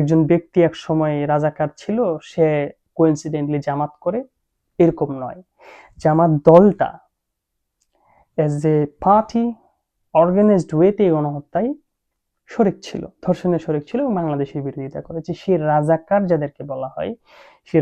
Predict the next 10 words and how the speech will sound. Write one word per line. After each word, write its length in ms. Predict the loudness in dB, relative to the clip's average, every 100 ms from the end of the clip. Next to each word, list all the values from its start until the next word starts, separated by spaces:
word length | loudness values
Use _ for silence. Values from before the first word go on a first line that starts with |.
| 2
রাজাকাররা 640 | 2 0 0 -2 0 -2 -2 -6 _ _ _ _ _ 0
এই 80 | 2 0
চব্বিশের 580 | 0 0 -2 -6 -4 -4 -4 _ -4
যে 80 | -4 -2
সার্বভৌমত্ব 640 | -2 -2 0 -2 -4 -4 -6
কায়েম 220 | -4 -4 -4
হয়েছে 320 | -8 -8 -10 -8
সেটার 240 | -6 -6
একজন 260 | -6 -6 -10
স্টেক 340 | -12 -4 -2